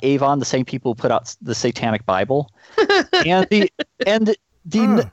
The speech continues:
Speaker 1: the number of copies sold are kind of comparable. I don't wanna say they're, you know, they're the same by any means, but they're, you know, they're in this, you know, you're talking about so many millions of copies and many, many pub-,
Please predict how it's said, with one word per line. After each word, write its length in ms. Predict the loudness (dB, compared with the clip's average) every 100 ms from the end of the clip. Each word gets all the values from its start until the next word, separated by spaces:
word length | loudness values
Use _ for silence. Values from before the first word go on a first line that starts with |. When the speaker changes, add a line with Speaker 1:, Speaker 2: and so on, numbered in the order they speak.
| _
Speaker 1:
the 60 | -4
number 300 | 0 2 2
of 140 | 2 0
copies 400 | 0 0 0 -4
sold 360 | 0 2 4
are 220 | 4 2 0
kind 460 | -4 -4 -2 0
of 180 | 0 -2
comparable. 640 | 0 0 2 0 2 4 4
I 80 | 4
don't 140 | 2
wanna 180 | 2 0
say 180 | 2 2
they're, 220 | 4 4
you 100 | 2
know, 140 | 2 2
they're 140 | 0
the 100 | 0
same 460 | -2 0 2 2 2
by 160 | 2
any 180 | 2 2
means, 300 | 2 0 0
but 160 | -2 0
they're, 100 | 0
you 140 | 2
know, 120 | 2 4
they're 180 | 4
in 80 | 4
this, 180 | 2 0 0
you 120 | 2
know, 100 | 2
you're 180 | 2 0
talking 300 | 0 0 0
about 200 | 0 0
so 140 | -2
many 200 | 0 0
millions 340 | 0 2 0 -2
of 80 |
copies 380 | -4 -4 -4 -6
and 100 | -2
many, 180 | 0 0
many 260 | 0 0 -2
pub-, 260 | -4 -6